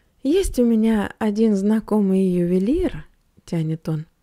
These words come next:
И Чонгук тут же успокаивается, убеждаясь, что их мечты и желания совпадают. «Мы обязательно вернемся, обещаю.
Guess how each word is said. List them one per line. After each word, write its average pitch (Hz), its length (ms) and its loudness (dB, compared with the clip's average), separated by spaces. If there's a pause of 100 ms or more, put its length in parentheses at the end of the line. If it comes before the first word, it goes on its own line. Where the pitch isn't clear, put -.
(400)
И 220 80 2
Чонгук 254 360 2
тут 285 180 -2
же 208 100 2
успокаивается, 175 1080 -2
убеждаясь, 175 760 -4 (500)
что - 220 0
их 240 220 2
мечты 233 460 -2
и 196 60 -2
желания 160 480 -2
совпадают. 147 800 -10 (1400)
«Мы 165 400 0
обязательно 170 680 0
вернемся, 160 540 -4
обещаю. 156 580 -8